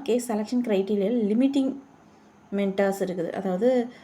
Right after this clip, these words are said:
அஹ், இந்த லை-, இந்த வயசுலேருந்து இந்த வயசுக்கு ஒரு இது வந்து ஸ்டெரிலைசேஷன் பண்ணிக்கலாம் அப்படிங்கிறதுக்காக.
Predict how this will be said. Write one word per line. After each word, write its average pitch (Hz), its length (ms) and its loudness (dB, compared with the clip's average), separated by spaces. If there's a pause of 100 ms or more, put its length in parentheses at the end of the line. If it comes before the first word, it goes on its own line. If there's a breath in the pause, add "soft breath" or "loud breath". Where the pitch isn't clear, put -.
(260 loud breath)
அஹ், 196 800 0
இந்த 220 280 2
லை-, 220 260 4
இந்த 208 220 2
வயசுலேருந்து 233 540 0
இந்த 214 160 4
வயசுக்கு 185 340 0
ஒரு 190 140 2
இது 180 160 -4
வந்து 175 240 0
ஸ்டெரிலைசேஷன் 185 640 -2
பண்ணிக்கலாம் 175 460 -4
அப்படிங்கிறதுக்காக. 160 600 -6